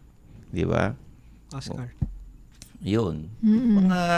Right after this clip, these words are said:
Speaker 1: ano, mga ibang taong walang kinalaman sa kumpanyang pinapasukan mo. Kasi,
Speaker 2: Para at least safe, di ba?
Speaker 1: oo, hindi naman kail-, hindi naman kailangan maghanap ka ng, ano eh, ng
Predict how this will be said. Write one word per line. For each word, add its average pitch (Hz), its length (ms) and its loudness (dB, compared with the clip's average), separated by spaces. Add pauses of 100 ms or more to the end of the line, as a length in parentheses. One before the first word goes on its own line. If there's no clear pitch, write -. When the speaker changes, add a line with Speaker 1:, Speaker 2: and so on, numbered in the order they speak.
(100)
Speaker 1:
ano, 175 240 0
mga 120 260 4
ibang 147 220 2
taong 139 680 6 (380)
walang 151 360 8
kinalaman 123 560 2
sa 127 100 -2
kumpanyang 107 400 0
pinapasukan 104 600 0
mo. 104 100 0
Kasi, 180 380 2
Speaker 2:
Para 175 240 2
at 170 80 -4
least - 160 -2
safe, 139 260 -2
di - 80 -10
ba? - 60 0
Speaker 1:
oo, 120 260 6
hindi 185 220 0
naman 220 320 0
kail-, 170 320 2
hindi 180 160 -2
naman 180 200 2
kailangan 135 500 6
maghanap 113 540 2
ka - 140 0
ng, 110 300 0
ano 104 160 0
eh, 98 180 0
ng 92 380 -4